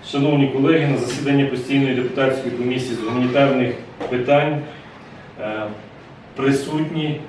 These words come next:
четверо депутатів із шести. Тому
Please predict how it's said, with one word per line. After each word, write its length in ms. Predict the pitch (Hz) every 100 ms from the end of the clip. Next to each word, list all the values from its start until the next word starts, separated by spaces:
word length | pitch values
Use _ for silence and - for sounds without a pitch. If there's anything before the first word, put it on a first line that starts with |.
| -
четверо 460 | - 147 - 120 110
депутатів 720 | 104 - - 143 147 - 151 131 - -
із 280 | 127 131 -
шести. 420 | 147 - 123 95 - - - - - - - - - - - - - - - - - - - - - - - - -
Тому 380 | 139 143 131